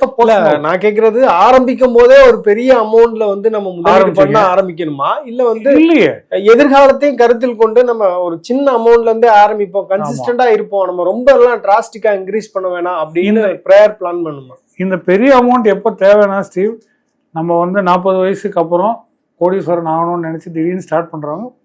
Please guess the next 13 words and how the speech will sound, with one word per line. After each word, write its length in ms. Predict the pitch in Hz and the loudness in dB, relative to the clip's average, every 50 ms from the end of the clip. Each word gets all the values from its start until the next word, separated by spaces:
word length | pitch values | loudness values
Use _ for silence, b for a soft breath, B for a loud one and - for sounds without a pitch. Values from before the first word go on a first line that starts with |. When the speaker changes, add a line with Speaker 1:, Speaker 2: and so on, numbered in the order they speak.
| _ | _
Speaker 1:
அந்த 240 | _ 147 147 147 147 | _ -12 -10 -10 -10
முப்பதாயிரம் 280 | 143 143 165 156 147 143 | -6 -4 -2 -2 -2 -2
ரூபாய்க்கு 420 | 143 139 - - - 196 147 131 | -4 -6 -8 -8 -4 -4 -4 -4
வரணும். 220 | 120 123 110 - _ _ _ - | -4 -8 -16 -20 _ _ _ -6
இல்லாட்டி 360 | 190 226 254 247 240 285 277 | -2 0 0 0 0 -2 -2
நீங்க 200 | 269 262 247 233 | -2 -2 -4 -6
ஃபைவ் 240 | - - 214 240 226 226 | -2 0 -2 -2 0 0
தௌசண்ட்ல 300 | 247 240 226 226 220 233 | 0 0 0 0 -4 -6
ஸ்டார்ட் 360 | 233 - - 196 214 208 208 | -8 -4 0 0 0 0 -2
பண்ணுங்க, 480 | - 175 165 160 151 147 175 214 208 - _ | -8 -10 -8 -8 -8 -10 -10 -10 -12 -12 _
ஒரு 200 | 160 170 180 190 | -6 -4 0 0
வருஷம் 340 | 190 185 185 - 247 226 - | 0 -2 -2 -6 -10 -6 -2
பாருங்க, 360 | 180 185 214 220 190 170 | 0 0 0 0 -2 -8